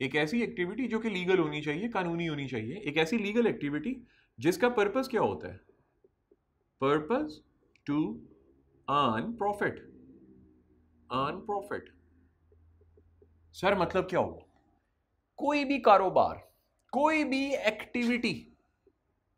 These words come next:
हर वो एक्टिविटी जो कि लीगल हो, कानूनी हो, अगर आप उस एक्टिविटी को परफॉर्म करो,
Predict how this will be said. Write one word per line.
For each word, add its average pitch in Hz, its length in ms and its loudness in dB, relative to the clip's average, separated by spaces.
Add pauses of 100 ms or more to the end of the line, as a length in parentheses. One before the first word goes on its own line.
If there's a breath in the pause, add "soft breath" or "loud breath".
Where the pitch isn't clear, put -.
(340)
हर 247 240 12
वो 285 160 4
एक्टिविटी 233 760 2
जो 214 180 2
कि 285 100 0
लीगल 240 320 4
हो, 226 100 4
कानूनी 226 420 2
हो, 143 180 -4 (1400)
अगर 190 320 10
आप 156 460 8
उस 156 180 -2
एक्टिविटी 208 440 0
को 247 120 -4
परफॉर्म 214 500 2
करो, 123 220 0